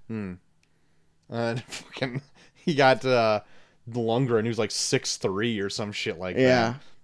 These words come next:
Speaker 1: He's a beast.
Speaker 2: Lundgren's
Speaker 1: Um,
Speaker 2: coming back in this, too, even.
Speaker 1: Yeah,
Speaker 2: Also.
Speaker 1: yeah.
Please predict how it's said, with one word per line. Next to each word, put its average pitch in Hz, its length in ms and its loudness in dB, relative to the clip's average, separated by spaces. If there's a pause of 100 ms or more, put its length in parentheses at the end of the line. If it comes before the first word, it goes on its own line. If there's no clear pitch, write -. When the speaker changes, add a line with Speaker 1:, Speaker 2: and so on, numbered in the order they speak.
Speaker 1:
He's 110 100 -12
a 92 40 -10
beast. 101 540 -6 (680)
Speaker 2:
Lundgren's 190 340 12
Speaker 1:
Um, 170 40 4
Speaker 2:
coming 240 200 10
back 233 200 10
in 202 80 6
this, 254 220 0
too, 226 260 4
even. 107 460 2 (200)
Speaker 1:
Yeah, 143 260 8
Speaker 2:
Also. 107 320 -2
Speaker 1:
yeah. 123 320 0